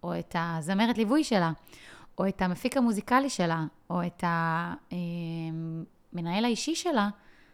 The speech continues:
אולי הם כן יענו לי בהודעה ב-, בפרטי.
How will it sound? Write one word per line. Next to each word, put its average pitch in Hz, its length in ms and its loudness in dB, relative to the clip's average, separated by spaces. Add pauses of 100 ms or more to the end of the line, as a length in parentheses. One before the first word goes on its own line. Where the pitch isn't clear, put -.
(260)
אולי 277 240 2
הם 302 100 0
כן 254 200 0
יענו 175 340 -2
לי 151 160 -4
בהודעה 156 580 -4
ב-, 147 380 -6
בפרטי. 160 480 -4